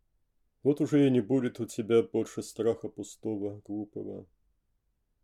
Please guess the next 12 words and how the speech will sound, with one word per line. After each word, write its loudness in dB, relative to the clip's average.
потому 0
как 0
смерть -2
свою -8
ты -2
познал -2
уже. -14
И 2
что 4
Бог 0
тебе -2
показал, -4